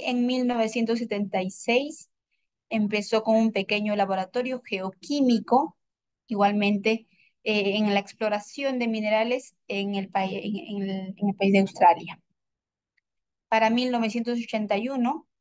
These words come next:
empezó a expandirse en una mayoría de, de campos, en empresas de laboratorio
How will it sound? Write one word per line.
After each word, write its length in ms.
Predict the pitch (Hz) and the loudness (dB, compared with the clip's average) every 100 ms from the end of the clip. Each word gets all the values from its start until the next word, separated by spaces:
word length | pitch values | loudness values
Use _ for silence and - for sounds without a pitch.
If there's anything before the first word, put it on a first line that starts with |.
| _ | _
empezó 460 | 220 202 208 208 226 | -2 0 -2 -2 -4
a 20 | |
expandirse 1040 | - - 202 202 202 277 294 - - 247 - | -4 -4 -2 -2 -4 -8 -10 -10 -8 -8 -8
en 180 | 220 220 | -6 -2
una 240 | 220 220 | 0 0
mayoría 960 | 220 202 196 196 196 247 240 202 233 - _ _ - | 0 -2 -2 -4 -4 -2 0 -2 -4 -14 _ _ -14
de, 240 | 196 190 | -14 -12
de 100 | 185 | -10
campos, 560 | - 269 254 240 262 - | -2 -2 -2 -6 -6 -6
en 160 | - 190 | -8 -4
empresas 560 | 190 - 226 240 233 | -6 -4 -2 -2 -2
de 100 | 214 | -2
laboratorio 640 | 196 185 180 214 226 254 | 2 2 2 0 -2 -2